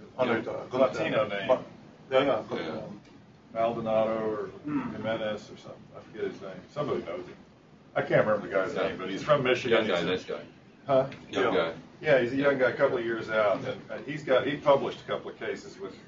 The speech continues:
Speaker 3: you know, de-, delivering the device, soaking it, putting it. It's actually a pretty clever idea
Speaker 2: Yeah.
Speaker 3: for these kind of endo bridge cases, and it, sometimes it works. You know,
Speaker 2: Yeah.
Speaker 3: the gastroduodenal, I mean, the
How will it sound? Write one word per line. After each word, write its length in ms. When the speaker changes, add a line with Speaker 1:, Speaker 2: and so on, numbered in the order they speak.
Speaker 3:
you 80
know, 160
de-, 100
delivering 360
the 60
device, 400
soaking 320
it, 160
putting 240
it. 60
It's 180
actually 280
a 40
pretty 220
clever 380
idea 500
Speaker 2:
Yeah. 80
Speaker 3:
for 160
these 200
kind 180
of 80
endo 320
bridge 420
cases, 480
and 180
it, 80
sometimes 580
it 100
works. 400
You 60
know, 140
Speaker 2:
Yeah. 80
Speaker 3:
the 140
gastroduodenal, 840
I 60
mean, 180
the 240